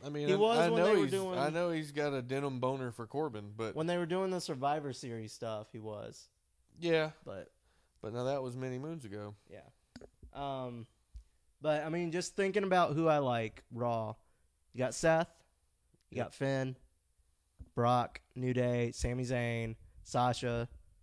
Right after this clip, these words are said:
Speaker 2: Owens. Enzo and Cass.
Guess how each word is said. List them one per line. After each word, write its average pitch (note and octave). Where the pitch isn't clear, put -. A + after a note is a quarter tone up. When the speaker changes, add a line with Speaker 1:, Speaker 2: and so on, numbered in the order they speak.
Speaker 2:
Owens. B2
Enzo C3+
and C3
Cass. A2+